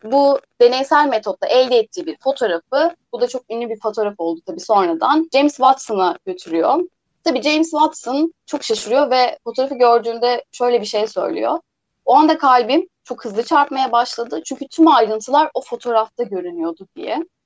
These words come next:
Bu zaten her şeyi açıklıyor. Çünkü James Watson bu fotoğrafı gördükten çok kısa bir süre sonra çalışma arkadaşı Francis Crick'le birlikte D N A'nın bugün bildiğimiz çift sarmal yapıda olduğunu keşfediyorlar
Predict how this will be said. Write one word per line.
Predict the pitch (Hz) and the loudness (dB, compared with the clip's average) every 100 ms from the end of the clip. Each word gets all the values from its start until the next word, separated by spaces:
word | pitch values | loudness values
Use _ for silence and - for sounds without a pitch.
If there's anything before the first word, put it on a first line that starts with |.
| _ - | _ -2
Bu | 320 | 2
zaten | 349 370 311 | 4 2 2
her | 311 247 | 2 0
şeyi | 247 262 | 0 -2
açıklıyor. | 220 - 220 190 180 233 302 - | -2 -4 -10 -4 -2 0 -2 0
Çünkü | 339 330 254 226 285 285 | 2 2 0 -4 -2 -4
James | 277 277 | -4 -4
Watson | 269 240 - - 202 240 269 | -2 -2 -4 -14 -14 -14 -14
bu | 285 | -6
fotoğrafı | 285 240 214 214 | -4 -2 -4 0
gördükten | 220 214 202 185 - 202 240 269 _ | 4 4 4 -4 -6 -6 -6 -10 _
çok | 330 330 _ | -2 -2 _
kısa | - - 247 | -10 -4 -4
bir | 214 | -4
süre | 196 190 | -6 -6
sonra | - 247 202 185 254 311 - | 2 2 4 4 2 2 -2
çalışma | 254 240 - 214 | 0 0 0 -4
arkadaşı | 185 - 165 - - | -4 -6 -14 -14 -6
Francis | 262 240 - 240 - | -2 -2 -4 -16 -10
Crick'le | 220 185 - - | -8 -8 -12 -4
birlikte | 214 196 180 - 254 294 - _ _ 269 | -2 -2 -6 0 2 2 -2 _ _ 2
D | 269 254 | 4 2
N | 208 | 2
A'nın | 180 214 262 | 2 0 -4
bugün | 226 202 202 - - | -6 -6 -6 -8 -10
bildiğimiz | 220 202 180 180 240 - - | -8 -6 -6 -6 -8 -10 -14
çift | - 277 | -10 -8
sarmal | - 240 226 233 240 | -2 2 2 2 0
yapıda | 185 - - 247 - | 0 -6 0 0 2
olduğunu | 202 208 196 208 202 196 190 _ _ | 0 0 2 0 0 -4 -6 _ _
keşfediyorlar | 190 185 175 165 - - 277 339 | -4 -2 -6 -4 -4 0 2 2